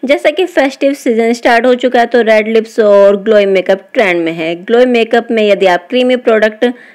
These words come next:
use करते हैं, तो ज़्यादा best रहेगा। वैसे भी सर्दी थोड़ी शुरू हो चुकी है, तो इसलिए creamy product अच्छे रहेंगे dry skin के लिए। तो सबसे पहले हम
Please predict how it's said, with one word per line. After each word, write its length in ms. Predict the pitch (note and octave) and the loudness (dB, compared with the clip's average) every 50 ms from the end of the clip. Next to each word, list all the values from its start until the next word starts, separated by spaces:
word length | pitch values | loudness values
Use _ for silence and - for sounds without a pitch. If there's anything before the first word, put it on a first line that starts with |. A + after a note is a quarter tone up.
| _ _ _ - | _ _ _ -8
use 300 | A3+ G#3+ A#3 B3+ C4+ - | -4 -2 0 0 0 0
करते 280 | - C4+ A3+ A3 A#3 A#3+ | 0 -2 -2 0 0 -2
हैं, 100 | A#3+ A#3+ | -2 0
तो 100 | C4 B3+ | 0 -2
ज़्यादा 400 | A3 F#3+ - G3 F#3 F3+ F#3 F#3 | -2 -2 -2 -2 0 0 0 -2
best 420 | F3+ E3 - E3+ E3+ F3 - - F3 | -2 -2 -2 -2 -2 -2 -4 -8 -6
रहेगा। 340 | E3+ D#3+ D3+ D3+ D#3 D#3+ D#3+ E3+ - _ _ _ _ - | -4 -4 -4 -4 -4 -6 -8 -8 -12 _ _ _ _ -8
वैसे 240 | F3+ F3 F3 - F3 | -8 -8 -4 -4 -4
भी 120 | F3+ A3 | -4 -4
सर्दी 320 | G#3+ - G#3+ F3 D#3+ G3 F#3+ | -4 -2 -4 -4 -2 -4 -6
थोड़ी 280 | G3 - F3 F3+ A#3 G4 G#4+ - _ _ _ - | -4 -6 -6 -6 -6 -6 -8 -10 _ _ _ -12
शुरू 280 | - - - C#4 C4+ C#4+ | -10 -6 -6 -4 -2 0
हो 160 | B3+ G#3+ F#3 F3+ | 0 0 0 -2
चुकी 340 | F#3 - E3+ F3 F3 E3 | -4 -8 -8 -4 -4 -4
है, 180 | E3+ E3 D#3+ F#3 _ _ _ _ _ _ _ - | -4 -6 -8 -10 _ _ _ _ _ _ _ -8
तो 60 | - F#3 | -8 -8
इसलिए 260 | F3+ - G#3 G#3 G#3+ | -6 -2 -2 -2 -2
creamy 300 | G#3 - G3 F#3+ F#3+ F#3 | -2 -2 -2 -2 -2 -4
product 440 | F#3 - F#3 F3+ F3+ F#3+ E4+ - - | -4 0 0 0 2 0 -2 -2 -2
अच्छे 240 | G3+ G#3 - - G#3+ | -4 -4 -2 -2 -2
रहेंगे 280 | F3+ E3+ F3 G3 B3+ | -2 -2 -2 -2 -4
dry 260 | D4+ D4 D#4+ C4+ C4 C4 | -2 -2 -2 -2 -2 -2
skin 280 | - - G#3+ F#3 F3+ | -4 -6 -4 -4 -4
के 160 | F3 - E3+ | -2 -2 -2
लिए। 260 | D#3+ D#3+ D#3 E3 F3 G3 - _ _ _ _ _ - | -2 -2 -2 -4 -6 -8 -12 _ _ _ _ _ -10
तो 60 | F#3 | -8
सबसे 300 | F3+ - F3 E3 - - | -4 -4 -4 -2 -4 -4
पहले 240 | - - E3+ F3 F#3 | -4 -2 -4 -4 -2
हम 260 | F#3+ G3 D#4 F#4 F#4+ | -2 -2 -2 -4 -6